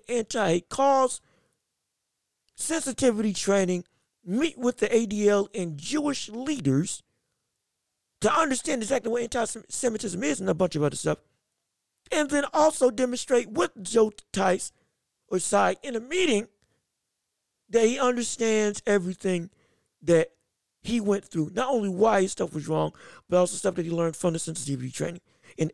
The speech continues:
every other thing that he had to go through for the Brooklyn Nets to rejoin the team.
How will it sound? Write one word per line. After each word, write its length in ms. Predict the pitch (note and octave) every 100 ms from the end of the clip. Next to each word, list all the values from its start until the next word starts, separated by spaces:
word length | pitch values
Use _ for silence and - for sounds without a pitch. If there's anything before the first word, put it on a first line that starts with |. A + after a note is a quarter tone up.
| -
every 360 | G#3+ F#3 F3+
other 200 | F3+ E3+
thing 260 | F3 F3+ D#3+
that 100 | D#3+
he 280 | C#3+ E3 - - -
had 240 | - E3 D#3
to 60 |
go 200 | C#3 E3
through 340 | D#3 D#3 D3 C#3 _ _ _ _ _
for 320 | - - E3+ D3+
the 80 |
Brooklyn 340 | C3 C#3+ C#3 B2
Nets 280 | B2+ - - _ _ -
to 100 | D#3+
rejoin 440 | D#3 C#3+ C#3 B2+ A#2+
the 60 |
team. 200 | - -